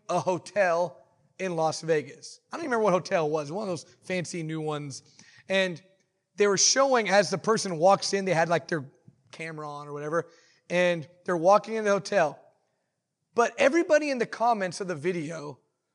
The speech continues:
brought up something like, "Did you notice that person at, at thirty seconds? Did you notice that person at thirty seconds?" So I'm like, "What happens at the thirty-second mark?" So I look at this. As the person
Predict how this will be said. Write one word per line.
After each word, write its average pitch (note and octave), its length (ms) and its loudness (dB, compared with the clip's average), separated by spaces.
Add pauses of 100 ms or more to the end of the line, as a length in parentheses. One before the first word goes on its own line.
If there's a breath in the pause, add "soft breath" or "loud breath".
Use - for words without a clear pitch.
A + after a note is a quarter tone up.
(160)
brought G3 280 6
up G#3+ 120 6
something F#3+ 200 -10
like, D#3 280 -4
"Did F3+ 120 -2
you D#3+ 60 -4
notice G3 280 0
that - 160 -4
person G#3 300 -6
at, E3+ 240 -4 (200)
at F3 200 -6
thirty F3+ 180 -4
seconds? F#3+ 500 -8 (280)
Did E3+ 100 -4
you D#3 80 -4
notice G3+ 220 -2
that - 140 -2
person G3 280 -6
at F3 120 -10
thirty F#3+ 220 -6
seconds?" A3+ 580 -10 (320)
So - 120 -10
I'm F3 40 -4
like, C#3 180 -8
"What F#3+ 200 -6
happens F#3 400 -4
at F3 100 -2
the E3+ 80 -8
thirty-second F3 640 -10
mark?" B2+ 320 -16 (380 soft breath)
So - 140 0
I - 20 6
look A3 200 0
at A3 100 -2
this. E3+ 240 -2 (440 soft breath)
As C4 340 4
the D4 100 0
person G#3+ 600 0